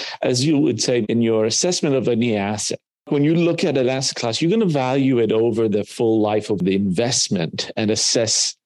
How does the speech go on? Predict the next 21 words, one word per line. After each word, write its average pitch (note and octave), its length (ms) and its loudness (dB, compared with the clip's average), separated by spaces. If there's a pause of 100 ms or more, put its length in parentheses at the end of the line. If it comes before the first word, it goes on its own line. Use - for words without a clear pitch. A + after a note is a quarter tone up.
the A2 120 0
valuation G2+ 680 0
of F#2 60 -2
the D#2+ 100 -2
cash - 400 -4
flows G#2+ 300 2
and F2 180 -4
the F#2 60 -4
cap G#2 340 -4
rates. - 220 -6 (680)
But - 380 -2
as C3+ 180 0
you D#3 80 2
know, F3 140 2
there'll C#3+ 160 2
be D#3 320 2
times C#3 500 0
when A2 320 2
you're A#2 300 2
expecting A#2 960 0
that G2+ 260 0